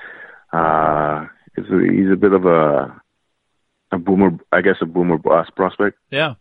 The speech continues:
Speaker 1: Uh, forward. So, you know, where we have him ranked is, you know, is kind of a player that, you know, if we had a, a late pick, he'd probably be a, you know,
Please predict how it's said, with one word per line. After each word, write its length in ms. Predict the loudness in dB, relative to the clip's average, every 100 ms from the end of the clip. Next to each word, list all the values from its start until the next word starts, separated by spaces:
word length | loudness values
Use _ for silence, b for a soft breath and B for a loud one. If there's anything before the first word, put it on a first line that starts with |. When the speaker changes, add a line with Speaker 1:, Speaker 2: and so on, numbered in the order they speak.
| -4
Speaker 1:
Uh, 680 | 0 0 -2 -4 -8 -10 -14 -20 _
forward. 360 | 0 2 2 0
So, 360 | -4 -2 -2 -6 B B B B
you 80 | -2
know, 60 | 2
where 160 | 4
we 140 | 4 2
have 180 | 0 -2
him 160 | -6
ranked 360 | -6 -4 -6 -8
is, 140 | -10 -12 _ _ _ _ _ _ _ -14
you 80 | -10
know, 380 | -6 -6 -4 -4
is 140 | -6 -10 _ -6
kind 120 | -2
of 100 | 0
a 80 | -2
player 260 | -2 0 0
that, 280 | 0 -2 -4 _ -10
you 100 | -6
know, 160 | -4 -4
if 40 | 0
we 100 | 2
had 180 | 4 4
a, 260 | 2 0 0
a 40 | 0
late 240 | 2 0
pick, 220 | 0 -2 -2
he'd 100 | -6
probably 240 | -4 -4
be 260 | -4 0 0
a, 300 | -2 -4 -8
you 180 | -6
know, 300 | -4 -6 -8